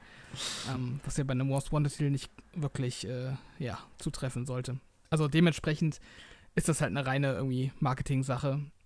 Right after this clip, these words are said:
Speaker 2: Und, äh
Speaker 1: Aber wenn's Marketing ist, dann verstehe ich nicht, wieso sie, wenn sie die Awards verteilen an den Gewinner zum Beispiel,
Speaker 2: Mhm.
Speaker 1: dass sie dann nicht dann direkt im, im Anschluss an den Trailer zum Game zeigen.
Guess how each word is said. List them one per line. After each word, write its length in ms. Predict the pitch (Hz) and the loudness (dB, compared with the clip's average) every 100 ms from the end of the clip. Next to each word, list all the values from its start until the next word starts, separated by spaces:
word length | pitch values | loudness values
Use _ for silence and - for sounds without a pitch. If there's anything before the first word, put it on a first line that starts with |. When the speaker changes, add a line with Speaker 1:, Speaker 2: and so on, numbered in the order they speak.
| _ _ - - - _ _ _ - - | _ _ -20 -20 -20 _ _ _ -14 0
Speaker 2:
Und, 400 | 156 139 127 131 | 4 4 2 0
äh 40 | |
Speaker 1:
Aber 220 | 113 131 117 | 4 6 6
wenn's 260 | 156 - | 6 4
Marketing 460 | 127 147 - 135 117 | 4 4 4 2 2
ist, 240 | 143 - | 2 2
dann 140 | 117 110 | 2 2
verstehe 280 | 127 135 | 0 2
ich 80 | 131 | 4
nicht, 160 | 135 131 | 2 2
wieso 260 | 120 131 | 2 4
sie, 280 | 131 127 117 - | 4 6 4 4
wenn 160 | 139 160 | 4 6
sie 80 | |
die 120 | 147 131 | 6 6
Awards 280 | 120 131 | 6 4
verteilen 460 | 135 - 127 120 110 | 2 2 4 4 2
an 100 | 110 | 2
den 100 | 113 | 2
Gewinner 320 | 104 120 117 | 2 4 2
zum 140 | 107 101 | 2 0
Beispiel, 400 | 101 - 113 123 | -2 0 -2 0
Speaker 2:
Mhm. 240 | 165 151 156 - - | 2 2 2 -4 2
Speaker 1:
dass 140 | 110 | 6
sie 80 | 135 | 8
dann 140 | 123 | 8
nicht 200 | 131 131 - | 6 2 4
dann 320 | 131 135 135 190 - | 6 6 2 -4 0
direkt 220 | 127 127 | 0 2
im, 220 | 131 127 - - | 0 0 -2 -8
im 140 | 131 | -4
Anschluss 300 | 123 139 139 | 0 0 2
an 100 | 120 | 2
den 100 | 110 | 2
Trailer 300 | 110 131 180 - | 2 2 2 0
zum 160 | 110 | -2
Game 180 | 104 98 | -2 -2
zeigen. 380 | - 107 107 | -2 -2 -4